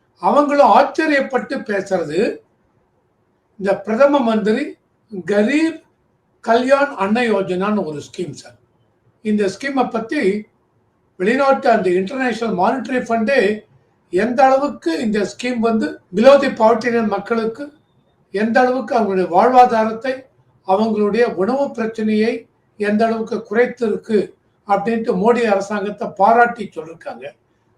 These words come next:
So, இன்னைக்கு வந்து அதை பத்தி நம்ம பேசலாம் சார்.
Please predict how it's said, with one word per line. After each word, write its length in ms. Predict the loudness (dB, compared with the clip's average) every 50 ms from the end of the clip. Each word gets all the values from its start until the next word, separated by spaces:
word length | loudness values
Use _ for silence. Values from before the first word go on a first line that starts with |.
| _ 2
So, 120 | 4 4
இன்னைக்கு 400 | 4 4 2 0 -2 -2 -4 -4
வந்து 500 | -4 -4 -2 -2 0 0 0 0 -2 -4 _ _ _ _ -6
அதை 180 | -2 0 0
பத்தி 240 | 0 0 -2 -4 -4
நம்ம 260 | -4 -4 -4 -4 -6
பேசலாம் 440 | -8 -8 -10 -10 -10 -12 -14 -16 -18
சார். 180 | -20 -20 _